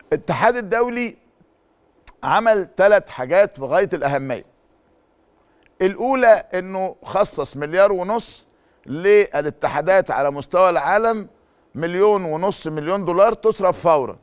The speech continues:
حضرتك خدها بقى منهم مليون دولار،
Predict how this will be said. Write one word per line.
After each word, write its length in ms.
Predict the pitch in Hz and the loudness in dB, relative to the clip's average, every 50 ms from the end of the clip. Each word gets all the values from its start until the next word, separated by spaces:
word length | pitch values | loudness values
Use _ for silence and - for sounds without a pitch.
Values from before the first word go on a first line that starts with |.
| _ _ _ _ _ _ _ _ _ _ | _ _ _ _ _ _ _ _ _ _
حضرتك 420 | - 135 135 156 170 - 175 151 | -8 -4 -2 -2 -2 0 -2 -4
خدها 280 | - - 170 185 160 160 | -4 -4 -4 0 0 2
بقى 340 | 156 180 180 190 202 208 - _ _ _ _ _ _ _ _ - | 2 2 2 2 2 0 -2 _ _ _ _ _ _ _ _ -8
منهم 360 | 135 156 175 180 170 151 139 | -6 -6 -4 -4 -4 -6 -6
مليون 600 | 139 139 135 143 170 190 190 175 160 143 113 120 | -6 -6 -4 -2 0 0 0 0 -2 -8 -10 -8
دولار، 440 | 135 131 156 175 202 220 214 - | -4 0 4 4 4 4 4 0